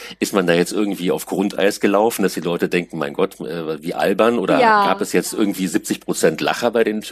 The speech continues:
Speaker 1: bei den Zuhörern? Das ist wirklich schwierig und eine Situation, mit der man erstmal umgehen lernen muss,
Speaker 2: Ja,
Speaker 1: ne?
Speaker 2: das stimmt.
Speaker 1: Das ist schon wichtig.
Speaker 2: Das kann ich mir schon vorstellen. Und ich meine, im Endeffekt liegt dann höchstens nur der Begleiter irgendwie am Boden vor Lachen, was dann vielleicht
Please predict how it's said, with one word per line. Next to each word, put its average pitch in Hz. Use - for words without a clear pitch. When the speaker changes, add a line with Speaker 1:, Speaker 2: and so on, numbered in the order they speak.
Speaker 1:
bei 101
den 95
Zuhörern? 107
Das -
ist -
wirklich 101
schwierig 104
und 82
eine 87
Situation, 101
mit 98
der 87
man 98
erstmal 95
umgehen 92
lernen 69
muss, -
Speaker 2:
Ja, 208
Speaker 1:
ne? 214
Speaker 2:
das 214
stimmt. 208
Speaker 1:
Das 208
ist -
schon 147
wichtig. -
Speaker 2:
Das 208
kann 247
ich 247
mir 254
schon 240
vorstellen. 247
Und 220
ich 208
meine, 226
im 226
Endeffekt 269
liegt 247
dann 233
höchstens 269
nur 247
der 240
Begleiter 226
irgendwie 214
am 202
Boden 220
vor 214
Lachen, 214
was 226
dann 233
vielleicht 226